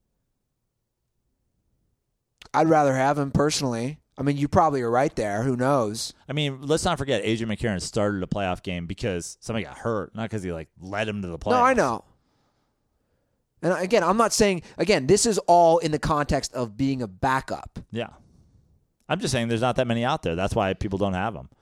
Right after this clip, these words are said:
Speaker 2: But every team that has somebody worse than Colin Kaepernick is fucking colluding. That's why no one has 'em. That's the answer.
Speaker 1: All right, well,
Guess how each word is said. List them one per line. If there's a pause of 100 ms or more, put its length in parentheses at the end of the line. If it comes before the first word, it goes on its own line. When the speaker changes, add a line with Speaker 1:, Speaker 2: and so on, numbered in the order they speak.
(640)
Speaker 2:
But
every
team (380)
that
has
somebody
worse
than
Colin
Kaepernick
is
fucking
colluding. (720)
That's
why
no
one
has
'em. (1000)
That's
the
answer. (1300)
Speaker 1:
All
right,
well,